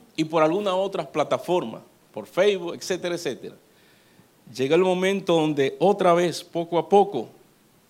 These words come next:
pudimos volver esa apertura a las iglesias. Amado, ¿usted sabía que hubieron iglesias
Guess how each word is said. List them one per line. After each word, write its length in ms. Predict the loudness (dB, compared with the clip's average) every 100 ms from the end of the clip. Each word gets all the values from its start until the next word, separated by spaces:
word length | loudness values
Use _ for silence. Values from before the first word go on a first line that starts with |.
| _ _ -18
pudimos 460 | -6 -2 -2 -4 -4
volver 500 | -6 -6 0 0 0
esa 200 | -4 -6
apertura 540 | -6 -8 -6 -4 -4
a 180 | -6 -10
las 160 | -12 -10
iglesias. 500 | -8 -8 -8 -14 -20 _ _ _ _ _ _ _ -2
Amado, 260 | 4 4
¿usted 200 | 4 0
sabía 400 | 2 0 2 -2
que 100 | -2
hubieron 260 | -2 -2 -2
iglesias 960 | -4 -2 -2 -2 -8 -8 -10 -18 -20